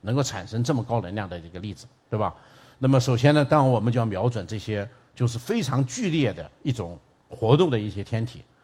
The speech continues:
这些天体是些什么可能性呢？首先大家知道，太阳肯定是产生了大量的粒子给我们。刚才我记得第一个，啊，这个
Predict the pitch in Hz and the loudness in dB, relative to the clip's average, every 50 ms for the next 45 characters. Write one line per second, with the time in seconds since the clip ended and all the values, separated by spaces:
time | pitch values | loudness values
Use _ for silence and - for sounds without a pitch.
0 | _ _ _ - _ _ - 180 175 - 196 202 202 151 135 139 127 127 147 147 | _ _ _ -20 _ _ 0 0 2 4 4 4 4 2 2 0 2 2 2 2
1 | 147 123 123 98 104 147 165 185 - - - - - - 127 110 107 127 120 156 | 2 2 0 0 2 2 0 0 -2 -10 -20 -20 -6 -4 -2 0 2 2 2 2
2 | 147 120 107 104 120 - _ - - 117 104 98 131 139 139 143 117 110 110 101 | 0 0 -2 -4 -6 -10 _ -12 -10 -8 -2 0 0 2 2 0 0 0 -2 -4
3 | - 113 107 104 85 - _ _ _ _ _ _ _ _ _ _ _ _ _ _ | -4 -4 -4 -4 -4 -8 _ _ _ _ _ _ _ _ _ _ _ _ _ _
4 | - - - 220 202 147 123 98 92 107 131 - - - - _ _ _ _ _ | -10 -2 2 4 4 6 4 4 2 0 -2 -4 -6 -14 -20 _ _ _ _ _
5 | - - - 117 113 117 226 247 202 139 - - 123 - - - 92 85 98 110 | -2 2 2 2 4 2 2 2 2 0 0 -2 -6 -6 -6 -8 -8 -6 -6 -4
6 | 120 113 - - - - 127 135 131 120 107 101 117 123 117 117 - - 101 98 | -4 -4 -4 -6 -6 -2 0 0 0 0 0 0 -2 -2 -2 -4 -8 -10 -10 -10
7 | 73 73 76 87 107 - - 143 151 131 135 139 135 117 104 - 139 123 117 120 | -10 -12 -16 -18 -18 -4 -2 -2 0 2 2 2 2 0 -2 -6 -6 -6 -6 -6
8 | - 156 143 143 151 135 139 123 107 - - - - _ _ _ _ _ 110 107 | -4 -2 -2 -2 0 2 2 2 0 0 -4 -12 -20 _ _ _ _ _ 0 2
9 | 101 98 98 95 98 98 95 - - - 131 123 123 110 | 4 4 4 2 0 -4 -8 -12 -6 -2 2 2 2 2